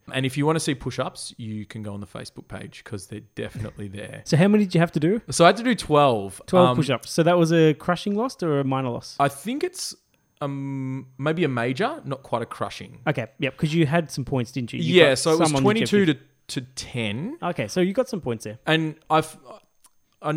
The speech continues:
Speaker 1: don't know if it's a solid plan, but what I plan to do, the turn before, I chucked some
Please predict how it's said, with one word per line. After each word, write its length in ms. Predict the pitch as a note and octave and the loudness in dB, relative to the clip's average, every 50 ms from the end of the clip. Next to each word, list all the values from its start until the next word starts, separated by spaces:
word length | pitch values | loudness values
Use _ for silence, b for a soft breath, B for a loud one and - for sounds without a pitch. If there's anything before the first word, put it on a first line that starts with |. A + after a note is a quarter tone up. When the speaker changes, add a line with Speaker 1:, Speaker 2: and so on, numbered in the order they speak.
| D#3 - G3 A3 | -2 2 2 2
Speaker 1:
don't 80 | G#3 A#3 | 2 4
know 80 | C#4 | 0
if 80 | C#4+ C#4 | 0 0
it's 100 | - - | -2 -8
a 40 | D#3+ | -6
solid 320 | - - E3 D#3 D3 B2 | -2 0 2 2 2 0
plan, 360 | - - C3+ B2 B2 A#2 A#2 | -2 -4 -4 -4 -2 -4 -4
but 180 | A#2 B2+ - - | -4 -4 -4 -4
what 180 | C3+ C#3+ D#3 F3 | -4 -2 0 0
I 80 | F#3 | 0
plan 360 | F3+ - - D3+ C3 C3 B2+ | 0 -2 -6 -6 -6 -6 -6
to 100 | B2+ - | -8 -8
do, 180 | - B2+ A#2+ A#2+ | -6 -6 -6 -6
the 120 | B2 C3 | -6 -8
turn 300 | B2+ - - D#3+ F3 F3 | -10 -6 -4 -2 -2 -2
before, 300 | D#3+ C#3 - - C3 B2 | -2 -4 -2 0 0 0
I 40 | A#2 | 0
chucked 540 | - - - D#3 C3+ - - - - - - b b b b b | -2 -4 -2 -2 -2 -2 -2 -14 -16 -16 -16 b b b b b
some 460 | b - - C3+ B2 A#2 A#2 A2+ B2 | b -14 -10 -8 -8 -8 -8 -10 -12